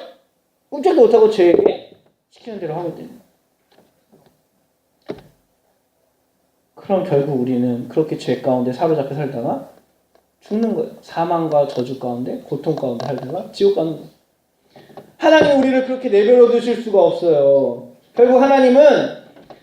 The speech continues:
죄를 다스릴 수 없는 우리 인간을 아시기에 한 가지 방법을 택하셨는데 하나님의 독생자 예수 그리스도를 우리에게 대신 보내셨어요. 그래서 대신 저주받고 그 죄의 값을 치르게 하셨어요.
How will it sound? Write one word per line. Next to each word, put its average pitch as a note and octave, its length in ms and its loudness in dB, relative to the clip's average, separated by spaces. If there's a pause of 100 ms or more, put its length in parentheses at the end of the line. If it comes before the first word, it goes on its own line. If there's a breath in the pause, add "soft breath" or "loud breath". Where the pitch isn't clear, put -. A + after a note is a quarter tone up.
(140)
죄를 D4+ 380 4
다스릴 D4+ 440 2
수 D4 140 2
없는 C4 400 4
우리 A#3 220 2
인간을 A3+ 340 2
아시기에 D#3 960 -2 (400)
한 A#3+ 220 -4
가지 A#3 180 2
방법을 C#3+ 400 -2
택하셨는데 E3 720 -4 (220 loud breath)
하나님의 D#4 600 4
독생자 A#3+ 920 4
예수 C4+ 460 2
그리스도를 A#3 920 0 (100)
우리에게 A#3+ 300 -4
대신 G3 300 -2
보내셨어요. E3 600 0 (260 loud breath)
그래서 D4 280 4
대신 D#4+ 500 4
저주받고 D4+ 880 2
그 E4 200 -4
죄의 E4 260 -4
값을 D#4 320 -4
치르게 F4 320 2
하셨어요. A3+ 680 0